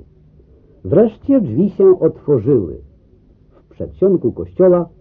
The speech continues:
rozpoczęły się ceremonie wstępne. Padło najpierw obrzędowe pytanie: „Czego żądacie od Kościoła Bożego?”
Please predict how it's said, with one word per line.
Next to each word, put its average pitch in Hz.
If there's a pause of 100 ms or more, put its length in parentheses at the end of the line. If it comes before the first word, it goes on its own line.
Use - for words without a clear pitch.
(120)
rozpoczęły 123
się 107
ceremonie 82
wstępne. - (1080)
Padło 240
najpierw 196
obrzędowe 147
pytanie: 117 (800)
„Czego 214
żądacie 170
od -
Kościoła 151
Bożego?” 131